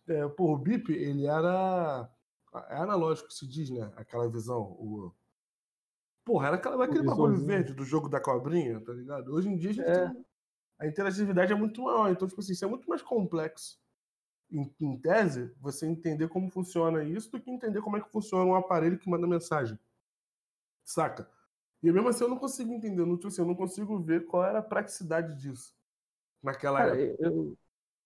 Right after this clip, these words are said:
Speaker 2: eu, eu não sei como é que, tipo, pessoas normais usavam, tipo, se eu tivesse falando com você por um bip, eu, eu não acho que isso seria, tipo, muito prático. Porque eu ia ter que mandar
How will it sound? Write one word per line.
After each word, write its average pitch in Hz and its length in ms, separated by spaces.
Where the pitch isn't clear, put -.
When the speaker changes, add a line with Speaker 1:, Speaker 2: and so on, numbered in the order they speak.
Speaker 2:
eu, - 80
eu 202 160
não 294 100
sei 151 320
como 143 220
é 143 40
que, 160 100
tipo, 147 120
pessoas 143 380
normais 139 420
usavam, 131 420
tipo, 131 300
se 131 220
eu 135 180
tivesse 131 460
falando 127 300
com 139 140
você 127 340
por 127 140
um 131 140
bip, 120 320
eu, 127 140
eu 143 160
não 170 140
acho 156 160
que 151 80
isso - 120
seria, 139 360
tipo, - 240
muito 135 280
prático. - 440
Porque - 120
eu - 20
ia 127 60
ter 147 80
que 151 80
mandar 135 260